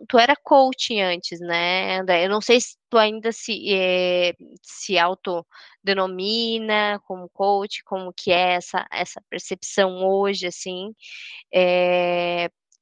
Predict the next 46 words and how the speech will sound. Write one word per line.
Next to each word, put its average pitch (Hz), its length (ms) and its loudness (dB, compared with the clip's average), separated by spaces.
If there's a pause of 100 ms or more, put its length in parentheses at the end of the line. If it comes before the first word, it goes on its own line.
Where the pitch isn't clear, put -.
e 185 520 -4
eu 196 160 4
vejo 202 760 2
que 208 380 -4
realmente 233 800 -2
essa 233 220 -4
questão 214 640 -4
da 196 260 0
educação 226 640 -8
emocional 220 840 -4
te - 200 -18
tomou 233 280 0
conta 214 580 2
que 277 120 -6
não 285 240 -2
tem 285 240 2
como 330 320 4
voltar 285 420 4
atrás, 285 600 2
assim, 185 400 -8 (100)
né? 170 280 -2
Porque 185 340 -6 (540)
o 208 40 -10
jeito 208 320 0
que - 80 -20
você 311 180 2
fala, 233 540 4
dá 214 140 0
pra 226 220 -2
ver 208 400 -2
o 247 120 -4
amor, 254 720 4
assim, 196 560 -10
né? 185 360 -6
Tanto 208 320 -12
na 220 160 -6
tua 220 160 -10
expressão, 208 880 -6
nos 190 160 -14
teus 185 260 -8
olhos, 196 300 2
e 214 80 -2
o 214 40 -6
quanto 214 360 -6
você 233 280 -8
realmente, 240 640 -4